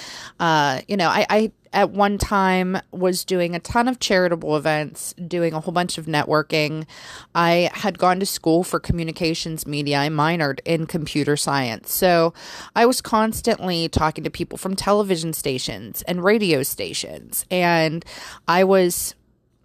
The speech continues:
befriending people who were editors of magazines and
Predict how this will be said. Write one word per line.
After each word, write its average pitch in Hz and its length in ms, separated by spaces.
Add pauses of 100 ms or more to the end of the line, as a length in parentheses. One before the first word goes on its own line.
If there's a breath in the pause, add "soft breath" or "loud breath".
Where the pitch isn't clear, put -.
(280)
befriending 180 680
people 175 520
who 170 220
were 165 520 (500)
editors 160 680
of 180 300
magazines 160 1000
and 165 400